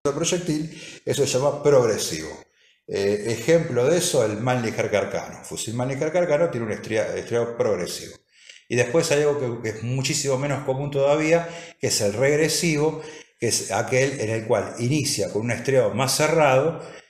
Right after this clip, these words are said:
y se va abriendo hacia la boca del cañón. Eso prácticamente no, no existe, pero bueno, lo nombro porque existe, <laughs> está también en el mundo. Lo más normal es el estado, el estriado constante,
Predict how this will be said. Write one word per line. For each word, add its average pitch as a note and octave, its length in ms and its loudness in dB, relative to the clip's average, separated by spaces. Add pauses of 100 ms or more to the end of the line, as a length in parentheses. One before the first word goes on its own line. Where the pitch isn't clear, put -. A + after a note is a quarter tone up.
(180)
y C#3 460 -2
se - 200 0
va A#2 140 6
abriendo B2+ 720 2
hacia A#2 340 2
la G#2 100 2
boca G#2 340 0
del F#2+ 140 -4
cañón. F2+ 460 -4
Eso - 320 -6
prácticamente A2+ 680 -2
no, F2+ 180 -10
no A#2+ 100 -2
existe, D3 400 -2
pero E3 160 0
bueno, C#3 200 4 (460)
lo A2 140 0
nombro B2 340 0
porque B2 460 -2
existe, - 580 -8
<laughs> - 40 -16
está C3 280 0
también G#2 380 -2
en - 20 -6
el F2 120 -8
mundo. C#2+ 420 -12 (320)
Lo B2+ 160 8
más D3+ 220 2
normal E3+ 560 4
es C3+ 220 2
el C#3+ 80 0
estado, - 460 2
el G#2+ 140 0
estriado B2+ 440 2
constante, F2 720 -2